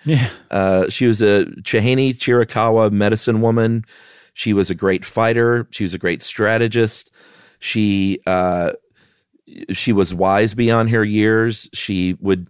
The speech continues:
Speaker 2: she would kinda do anything. I mean, there were great, uh, legends of her, like, uh, like, helping to give birth on the battlefield in the desert,
Speaker 1: Mm-hmm.
Speaker 2: uh, and then, like, you know, going right back to fighting.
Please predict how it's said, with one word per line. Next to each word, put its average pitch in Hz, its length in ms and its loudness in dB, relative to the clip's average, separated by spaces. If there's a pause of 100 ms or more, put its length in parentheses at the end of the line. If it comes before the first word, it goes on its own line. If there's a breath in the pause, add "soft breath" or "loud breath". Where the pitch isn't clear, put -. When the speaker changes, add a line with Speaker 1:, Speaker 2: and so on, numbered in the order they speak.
(440 soft breath)
Speaker 2:
she - 160 -4
would 123 120 2
kinda 175 220 0
do 110 180 2
anything. 95 360 0
I 92 40 0
mean, 98 120 0
there 110 80 2
were 104 60 0
great, 107 420 -2
uh, 92 140 0
legends 95 440 0
of 90 120 -2
her, 92 180 2
like, 90 320 -2 (480 soft breath)
uh, 80 380 -8 (160)
like, 90 240 -4
helping 104 360 0
to 92 100 -6
give 92 180 0
birth 95 360 2
on 101 140 0
the 90 100 0
battlefield 98 580 0
in 95 100 0
the 92 80 0
desert, 92 480 0
Speaker 1:
Mm-hmm. 120 240 -6 (340 loud breath)
Speaker 2:
uh, 90 300 0
and 98 160 2
then, 95 160 2
like, 90 300 -4
you 95 100 -6
know, 85 140 -2
going 90 260 0
right 90 240 -2
back 95 200 -4
to 92 80 -2
fighting. 98 540 0